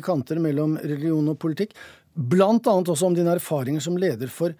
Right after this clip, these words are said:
Rådet for religiøse institusjoner i Det hellige land. Og med bakgrunn i dine erfaringer fra dette rådet, eh, hvordan vil du kommentere det vi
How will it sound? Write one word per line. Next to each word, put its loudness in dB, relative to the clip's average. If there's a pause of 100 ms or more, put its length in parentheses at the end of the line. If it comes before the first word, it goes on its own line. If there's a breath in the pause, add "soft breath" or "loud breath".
(300 soft breath)
Rådet 4
for 2
religiøse 0 (100)
institusjoner -2 (180)
i -2
Det -4
hellige 2
land. 4 (1200 loud breath)
Og 4 (420)
med 4
bakgrunn 2 (680)
i 0
dine 2
erfaringer -6 (100)
fra -6
dette -8
rådet, -10 (720 soft breath)
eh, -12 (100)
hvordan -6
vil -6
du -6
kommentere -4
det -4
vi -8